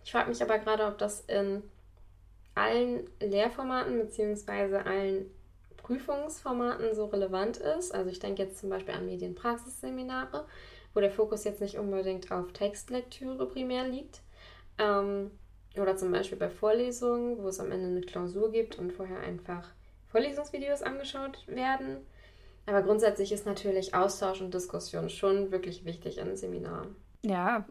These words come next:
Speaker 2: also ich denke, dass der Input der Mitstudierenden ja oft hilft, ein Thema zu verstehen oder auch Fragen zu klären. Das ist natürlich dann schon ärgerlich, wenn in einem Seminar über Zoom der Bildschirm mit schwarzen Kacheln gefüllt ist und man danach nicht unbedingt noch mal in eine Diskussion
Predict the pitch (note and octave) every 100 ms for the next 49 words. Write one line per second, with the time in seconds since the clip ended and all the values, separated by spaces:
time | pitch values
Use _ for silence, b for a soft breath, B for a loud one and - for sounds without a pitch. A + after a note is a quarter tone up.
0 | - G#3+ G#3+ G3+ - G3 G3 A3+ A3 G#3
1 | G3+ - G#3 G3 G#3 A3+ G#3 G3+ G3 -
2 | G#3+ A3 G#3 G3+ G3+ F#3+ G3 G#3 - A#3
3 | A3+ A3 G3+ G3+ G#3+ G3 F#3 F#3+ - G3
4 | - F#3+ G#3+ A#3 A3 G3 F3 F3+ G3 -
5 | - F#3 G3+ G3 - - - G3+ G3+ A3
6 | b b b b - - G3 A#3+ A3+ A3
7 | G3+ - G#3+ A3 G#3+ A3+ G#3 G3 G3 -
8 | F#3+ G#3 G3 G3+ G3 G3+ F#3+ F#3 G#3 G#3
9 | G3+ G3 G#3 G#3 G3 G3 F#3+ G3+ F#3+ -
10 | F#3+ F#3+ G3 F#3+ G#3+ A3 G#3 G3 G3 G#3+
11 | G3+ G3 - F#3+ F#3+ G3+ G#3 F3+ F#3+ G#3
12 | G3 G#3+ A3 G3+ G3 - F#3 F#3 F#3 -
13 | G3+ F#3+ F#3+ F#3 F#3